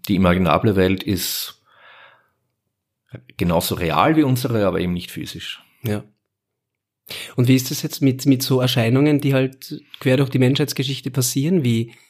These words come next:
Speaker 2: Geistererscheinungen oder, ich sag jetzt mal, wahrscheinlich auch Dämonen, das Konzept der Elfen, der
Speaker 1: Mhm.
Speaker 2: Feen, der
Speaker 1: Mhm.
Speaker 2: Naturgeister in
Speaker 1: Mhm.
Speaker 2: unterschiedlichsten
Speaker 1: Ja.
Speaker 2: Religionen?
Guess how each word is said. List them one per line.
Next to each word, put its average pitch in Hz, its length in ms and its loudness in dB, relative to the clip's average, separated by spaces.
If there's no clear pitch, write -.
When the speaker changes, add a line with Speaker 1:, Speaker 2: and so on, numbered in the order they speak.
Speaker 2:
Geistererscheinungen 123 1000 4
oder, 113 380 0
ich - 80 -14
sag 123 60 0
jetzt 113 120 -2
mal, 107 120 0
wahrscheinlich 107 280 -4
auch 104 120 -8
Dämonen, 123 800 2
das 123 140 -2
Konzept 123 380 0
der - 100 -10
Elfen, 131 520 2
der 127 100 4
Speaker 1:
Mhm. 123 40 -2
Speaker 2:
Feen, 131 560 2
der 117 120 0
Speaker 1:
Mhm. 107 60 2
Speaker 2:
Naturgeister 147 600 0
in - 40 -8
Speaker 1:
Mhm. 139 60 0
Speaker 2:
unterschiedlichsten 135 680 0
Speaker 1:
Ja. 98 200 -6
Speaker 2:
Religionen? 117 580 2